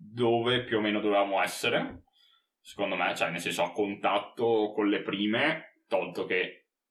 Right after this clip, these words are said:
con il Milan primo dovevi essere tu primo, però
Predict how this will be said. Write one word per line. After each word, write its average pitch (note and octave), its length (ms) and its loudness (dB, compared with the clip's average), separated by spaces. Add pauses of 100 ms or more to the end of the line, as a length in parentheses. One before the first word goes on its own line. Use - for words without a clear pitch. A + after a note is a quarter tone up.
(340)
con F#2 220 -4
il F2+ 100 -4
Milan F#2 300 0
primo F2 380 -2
dovevi F2 280 0
essere E2+ 320 -2
tu - 140 -8
primo, E2+ 520 -4 (1080)
però F#3 760 4